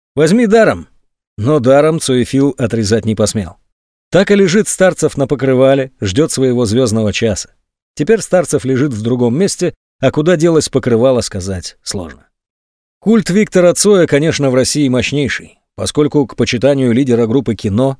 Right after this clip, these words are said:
подключилось и поколение, выросшее после его гибели. Можно смело утверждать, цоемания в стране продолжится вне всякого сомнения. У стариканов вроде меня цоемания может вызывать усмешку, но вот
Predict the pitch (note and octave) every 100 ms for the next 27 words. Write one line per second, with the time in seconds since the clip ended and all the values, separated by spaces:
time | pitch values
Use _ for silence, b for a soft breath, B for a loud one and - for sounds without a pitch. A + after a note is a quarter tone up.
0 | _ A2 - G#2+ D3 D3+ C3+ - C3+ A#2+
1 | A2+ A2 C3 C3 A2 C#3 B2+ - B2 A2
2 | - G#3 B2 G2+ G#2 G#2 G#2+ E2+ D#2+ _
3 | _ G2 F#2+ A2 - A#2+ A2+ G2+ G2+ F#2
4 | G2+ B2 - _ _ _ - C#3+ D3 C#3
5 | D3 D#3+ D#3+ - A#2+ A2+ C3 C3+ G#2+ A#2
6 | A2+ A#2+ - B2 A#2+ - G2+ A2 C#3 -
7 | D3 G#2 G2 G2 F2+ D2+ D2 _ _ _
8 | _ _ _ B2 C3 - D#3+ E3 A3 G#3
9 | C#3+ D#3 F3 D3+ E3 F3+ G3+ - A2+ G#2+
10 | C3+ D#3+ D3+ C3+ D3+ B2+ A#2 A#2+ G#2 A#2
11 | C3 A#2+ - D3 C3 - - _ _ -
12 | A#2+ C#3 C#3+